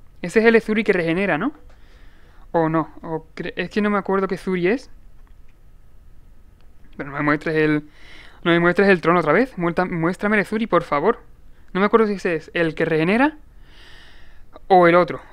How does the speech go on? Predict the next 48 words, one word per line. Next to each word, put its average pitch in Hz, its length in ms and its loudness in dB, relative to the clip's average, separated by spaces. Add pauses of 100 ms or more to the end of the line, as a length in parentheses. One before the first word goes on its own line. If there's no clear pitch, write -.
Y 180 160 0
del 175 100 4
otro 220 180 4
no 220 80 2
me 208 60 2
acuerdo 190 300 2
lo 175 100 2
que 175 60 2
hacía. 139 300 -6 (440)
Del 160 160 -2
que 160 80 -2
regenera, 160 380 0
sí. 143 160 -10 (2500)
La - 120 -2
colección 165 280 0
juega 190 160 4
un 190 100 0
Ezuri. 233 420 2 (580)
Será 170 180 -4
peligroso. 190 600 0
Es - 60 -16
que - 120 -12
no 170 360 -2
recuerdo 160 340 0
lo 151 80 -2
que 147 60 -4
hacía, 156 300 -4
no. 147 280 -6 (840)
Lo 156 80 -4
siento, 156 280 -2
no 151 160 0
recuerdo 156 300 2
lo 151 60 2
que 143 80 -4
hacía, 135 220 -8
la 131 100 -6
verdad. 135 220 -6 (2250)
¿Jugará 165 260 2
en 196 60 0
respuesta? 208 580 -2
Si - 340 -6
va 156 100 0
a - 20 -4
jugar 196 180 0
en 196 40 -4
respuesta 170 600 -2
a 180 40 6
algo. 202 260 -2